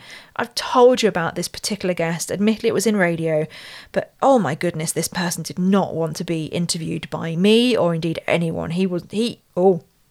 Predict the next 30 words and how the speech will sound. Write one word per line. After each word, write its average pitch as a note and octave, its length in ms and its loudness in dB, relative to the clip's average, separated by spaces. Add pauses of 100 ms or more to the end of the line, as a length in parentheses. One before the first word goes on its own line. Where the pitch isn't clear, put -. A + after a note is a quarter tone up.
I've - 100 -10
said D#3+ 140 -4
it's - 100 -8
a D#3+ 40 -4
man. D#3+ 340 -6 (320)
He D4 480 2
wanted A#3 400 0
to G3+ 80 -8
go F#3 200 4
back E3+ 420 -4 (120)
to D#3 420 -4
where D#3 280 -4
he D#3+ 300 -6
had D#3+ 200 -8
come F3 240 -4
from. A3 420 4 (560)
That A#3+ 200 -2
sounds G#3+ 160 2
like G3+ 100 2
I'm F#3+ 80 -2
being F3+ 180 0
rude. A3 380 6 (720)
I'm F3 180 0
not. G#3+ 400 2 (160)
I F3+ 60 -2
just F#3 380 -2
want F#3 220 -4
to - 80 -10
sort F#3+ 200 0
of F3 160 -6